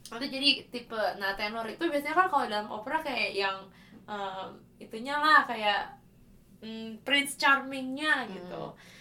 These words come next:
Speaker 1: Nah, Prince Charming misalkan dia tingginya, eh, enam, kalau bahasa Indonesianya kalau enam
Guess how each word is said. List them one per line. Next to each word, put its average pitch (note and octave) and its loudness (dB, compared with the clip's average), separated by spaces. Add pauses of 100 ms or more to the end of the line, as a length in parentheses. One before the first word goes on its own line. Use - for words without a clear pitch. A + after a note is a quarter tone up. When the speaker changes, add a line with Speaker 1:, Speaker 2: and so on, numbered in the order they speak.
(240)
Speaker 1:
Nah, A3 -4
Prince A3+ -4
Charming C4 2
misalkan F4 6
dia F4 12 (220)
tingginya, B3 0 (540)
eh, G#3+ -4 (920)
enam, A3 -4 (960)
kalau G3 -12
bahasa G3+ -12
Indonesianya G#3+ -12
kalau A#3 -6
enam G#3 -8